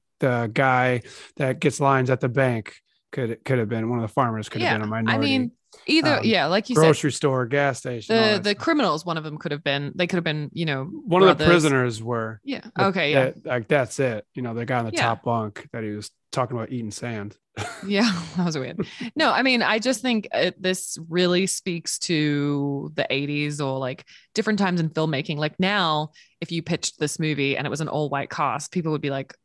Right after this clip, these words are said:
Speaker 2: "What the fuck? Like, where's the diversity?" You
Speaker 1: Yeah.
Speaker 2: know, just because I think we have moved to a point where it's so common to see diverse casts, like, you know,
Speaker 1: Mm-hmm.
Speaker 2: because, like, the world we live in is diverse. Like, I look at my friendship group, my friendship group is diverse. Like,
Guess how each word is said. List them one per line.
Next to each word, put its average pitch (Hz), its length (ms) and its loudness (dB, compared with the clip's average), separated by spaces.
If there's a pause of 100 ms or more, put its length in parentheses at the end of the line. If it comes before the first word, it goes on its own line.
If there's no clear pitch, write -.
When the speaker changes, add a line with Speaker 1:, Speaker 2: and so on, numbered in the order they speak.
(140)
Speaker 2:
"What 151 100 -14
the 160 40 -12
fuck? - 280 -8
Like, - 160 -10
where's 147 160 -2
the 151 80 -6
diversity?" 139 760 -4
You 143 140 2
Speaker 1:
Yeah. 127 60 4
Speaker 2:
know, 156 280 2 (240)
just 240 160 -4
because 277 520 2
I 190 100 2
think 202 240 -2 (160)
we 170 300 0
have 160 340 -4
moved 165 460 -4
to 170 120 -2
a 156 60 0
point 156 380 -2
where 147 340 0 (880)
it's 180 200 0
so 185 220 4
common 180 420 -2
to 147 100 -6
see 147 400 -6
diverse 135 480 -2
casts, - 520 -4
like, 143 160 0
you 131 280 6
know, 131 80 4
Speaker 1:
Mm-hmm. 127 60 0
Speaker 2:
because, 202 360 0
like, 160 420 -6
the 175 120 0
world 165 340 -2
we 185 100 -2
live 180 220 -2
in 170 100 -2
is 107 160 -8
diverse. - 540 -4
Like, 165 100 0
I 160 100 0
look 160 140 -2
at 165 80 -2
my 170 140 0
friendship 190 340 0
group, - 300 -8
my 143 80 -2
friendship 190 320 -2
group - 240 -10
is - 140 -6
diverse. - 420 -4
Like, 156 160 -6